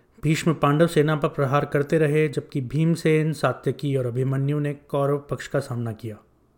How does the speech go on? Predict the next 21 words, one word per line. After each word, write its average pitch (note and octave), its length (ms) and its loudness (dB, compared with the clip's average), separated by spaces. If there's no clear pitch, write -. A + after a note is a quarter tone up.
अर्जुन F3 380 4
और D3 100 2
अश्वत्थामा C3+ 580 0
के B2+ 140 -4
बीच C3 300 -6
भयंकर D3+ 440 2
बाणों C3+ 340 0
का C#3+ 120 -2
आदान C3 420 -4
प्रदान A#2 320 -6
हुआ। G#2+ 180 -8
अर्जुन D#3 240 4
ने G3 100 4
अपने F#3 240 2
बाणों C#3+ 340 2
से C#3+ 200 2
अश्वत्थामा D3+ 560 0
को D3+ 140 2
घायल C3+ 280 2
कर C#3+ 140 0
दिया, B2+ 240 -4